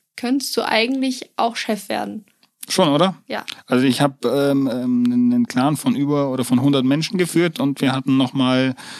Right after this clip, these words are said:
Speaker 2: äh, drei Unterclans, die auch jeweils hundert Menschen drin hatten. Also ich hab so Personalverantwortung für dreihundert Menschen schon
Speaker 1: Ja,
Speaker 2: mitgebracht.
Speaker 1: super. Hast du auch einen Betriebsrat <laughs> gegründet?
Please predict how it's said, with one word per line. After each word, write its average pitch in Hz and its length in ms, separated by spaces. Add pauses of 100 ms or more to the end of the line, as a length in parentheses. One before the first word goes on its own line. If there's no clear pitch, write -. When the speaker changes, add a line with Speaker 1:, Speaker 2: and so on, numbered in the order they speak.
(240)
Speaker 2:
äh, 120 80
drei 127 240
Unterclans, 143 640
die 123 120
auch 139 120
jeweils 123 340
hundert 117 180
Menschen 117 340
drin 120 220
hatten. 127 220
Also 120 120
ich 117 140
hab 117 140
so 120 160 (320)
Personalverantwortung 131 880
für 127 100
dreihundert 120 380
Menschen - 260
schon 220 140
Speaker 1:
Ja, 214 60
Speaker 2:
mitgebracht. 320 380
Speaker 1:
super. 214 520 (640)
Hast - 120
du 233 60
auch 233 120
einen 226 140
Betriebsrat 320 600
<laughs> 330 60
gegründet? 381 840